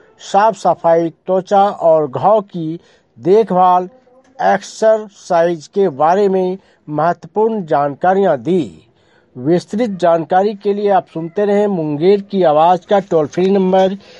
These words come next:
ज़ीरो नाइन टू सेवन एट सेवन ज़ीरो वन थ्री सिक्स नाइन पर मिस कॉल कर जिले का हर छोटी बड़ों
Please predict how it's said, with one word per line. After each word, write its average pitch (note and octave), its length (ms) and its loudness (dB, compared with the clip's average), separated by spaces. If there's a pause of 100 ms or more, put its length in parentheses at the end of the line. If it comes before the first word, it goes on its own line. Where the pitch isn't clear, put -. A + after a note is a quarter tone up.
(300)
ज़ीरो F#3 380 0
नाइन D#3 300 0 (100)
टू G3 320 2 (220)
सेवन G3 440 0
एट F3 280 -4
सेवन D3+ 440 -4
ज़ीरो F#3+ 400 2 (300)
वन F#3+ 220 2
थ्री G3 280 0
सिक्स - 400 -10
नाइन D#3+ 240 0
पर D#3+ 180 0
मिस C3+ 320 -4
कॉल F#3+ 160 2
कर E3+ 360 2 (480)
जिले F#3+ 360 0
का G#3 180 0
हर E3 280 0
छोटी F3+ 320 -8
बड़ों E3 320 0